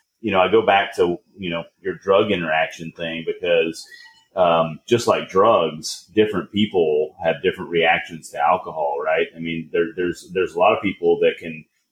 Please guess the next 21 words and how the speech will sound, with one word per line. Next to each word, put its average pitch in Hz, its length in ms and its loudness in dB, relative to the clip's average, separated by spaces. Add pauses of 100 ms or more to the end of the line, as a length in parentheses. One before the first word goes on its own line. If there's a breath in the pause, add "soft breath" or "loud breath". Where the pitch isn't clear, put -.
(140)
um, 80 540 0 (240)
you 92 120 -10
know, 76 180 -8 (920)
have 92 300 2
two 117 200 2
or - 60 0
three 95 240 -2
beers 95 760 0 (460)
one 98 220 0
or 95 80 0
two 101 180 -2
nights 90 320 0
a 90 60 0
week 87 420 0 (460)
for 101 100 -4
their 92 120 0
whole 92 280 2
life 90 440 2
and 82 140 0
never 85 260 0
have, 82 400 4